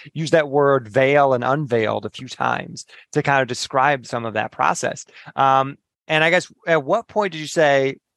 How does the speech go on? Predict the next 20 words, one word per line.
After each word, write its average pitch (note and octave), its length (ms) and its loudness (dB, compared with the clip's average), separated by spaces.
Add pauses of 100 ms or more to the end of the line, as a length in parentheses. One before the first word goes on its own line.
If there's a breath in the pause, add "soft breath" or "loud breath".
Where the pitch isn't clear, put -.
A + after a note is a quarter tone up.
(100)
"I'm A#3 140 0
gonna C4+ 100 2
write G3+ 220 2
about G3+ 180 -6
this," - 240 -14
or, D3 60 -2
"I'm F#3 60 -2
gonna G#3 100 -2
start - 240 -2
writing"? C#3+ 360 2
And B2 80 -4
then, D3 140 0
then E3 220 2
how F3 200 2
did A3 120 -2
that A3 160 2
transition E3 560 -2
into C3+ 320 -6
a A2 40 -4
book? A#2 300 -2